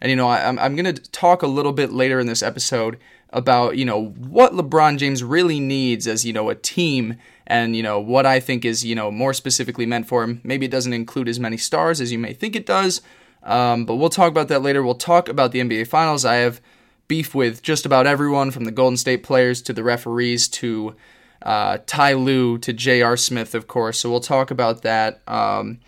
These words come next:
you know, also in the N F L, we're gonna look, uh, you know, we're not thirty-two episodes away from the N F L season, but,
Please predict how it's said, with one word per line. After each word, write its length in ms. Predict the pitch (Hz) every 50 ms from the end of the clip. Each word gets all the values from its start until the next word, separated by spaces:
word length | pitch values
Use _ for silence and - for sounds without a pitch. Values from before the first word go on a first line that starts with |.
| _ _ _ _ _ -
you 100 | - 143
know, 160 | 143 131 131
also 400 | 131 127 139 147 143 - 160 151
in 120 | 151 147 139
the 120 | 135 127
N 140 | 127 135 135
F 160 | 135 131 -
L, 180 | 143 143 151 151
we're 160 | 147 139 131
gonna 160 | 135 135 127
look, 260 | 120 120 127 127 123
uh, 380 | - 113 120 117 113 107 101 107
you 140 | 123 120 127
know, 240 | 127 120 110 110 120 - _ -
we're 100 | 147 160
not 240 | 165 180 165 - -
thirty-two 600 | - - 185 185 196 196 175 156 - - 160 151
episodes 520 | 139 117 139 - - 139 131 127 123 123
away 540 | 127 - 120 120 123 127 120 113 113 107 110 - - - _ _ _
from 260 | _ - 156 156 156
the 140 | 143 135 127
N 80 | 120 113
F 100 | 117 -
L 120 | 120 113
season, 500 | 113 - 127 127 123 139 135 127 123 123 -
but, 340 | 151 151 151 143 - -